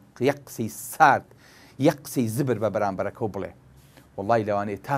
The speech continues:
قیامەت بیر لەو نەکاتەوە بێتە ئیسلامەوە، دەبەری کە تۆ شکانوتە.» حتا قیامەتیش ئۆباڵی بەگردنی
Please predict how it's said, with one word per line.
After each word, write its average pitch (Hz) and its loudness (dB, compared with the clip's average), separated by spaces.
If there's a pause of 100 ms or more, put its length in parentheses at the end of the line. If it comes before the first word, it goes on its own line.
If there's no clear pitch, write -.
(140)
قیامەت 107 -2
بیر 156 2
لەو 156 4
نەکاتەوە 123 -4
بێتە 180 2
ئیسلامەوە، 180 4 (2000)
دەبەری 110 -2
کە - -10
تۆ 107 -8
شکانوتە.» 95 -8 (2250)
حتا - 0 (120)
قیامەتیش 123 0
ئۆباڵی 104 0
بەگردنی 90 -10